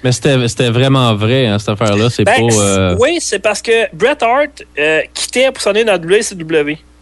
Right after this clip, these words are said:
Speaker 1: Ouais.
Speaker 2: Euh, mais, euh, c-,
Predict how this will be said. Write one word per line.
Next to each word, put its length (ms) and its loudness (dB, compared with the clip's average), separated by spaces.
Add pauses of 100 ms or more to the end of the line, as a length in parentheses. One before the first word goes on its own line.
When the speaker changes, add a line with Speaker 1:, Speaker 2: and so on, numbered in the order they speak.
(960)
Speaker 1:
Ouais. 200 0
Speaker 2:
Euh, 420 2
mais, 540 0 (100)
euh, 420 0
c-, 340 -6